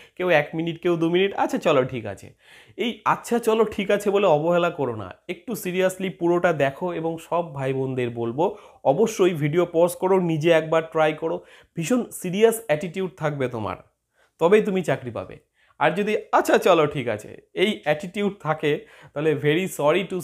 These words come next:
say চাকরি কিন্তু হবে না। প্রচুর ছেলে মেয়ে আছে কিন্তু বছর বছর চাকরি দিচ্ছে, পরীক্ষা দিচ্ছে আর ফেল করছে। কেন হচ্ছে না? কেউ এই পোস্টমর্টেমটা করেছো তোমরা? কেন আমাদের চাকরি হচ্ছে না?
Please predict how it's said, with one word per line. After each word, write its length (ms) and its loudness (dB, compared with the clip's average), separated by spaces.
say 220 -2
চাকরি 340 -4
কিন্তু 340 -6
হবে 280 -8
না। 260 -20
প্রচুর 320 0
ছেলে 280 0
মেয়ে 140 2
আছে 240 2
কিন্তু 300 -2
বছর 300 2
বছর 260 -2
চাকরি 400 -6
দিচ্ছে, 440 -8
পরীক্ষা 360 0
দিচ্ছে 320 -4
আর 100 4
ফেল 260 -4
করছে। 360 -10
কেন 180 0
হচ্ছে 360 -4
না? 160 -16
কেউ 160 4
এই 100 6
পোস্টমর্টেমটা 720 -4
করেছো 360 -4
তোমরা? 460 -8
কেন 180 -2
আমাদের 340 0
চাকরি 300 -2
হচ্ছে 300 -4
না? 140 -12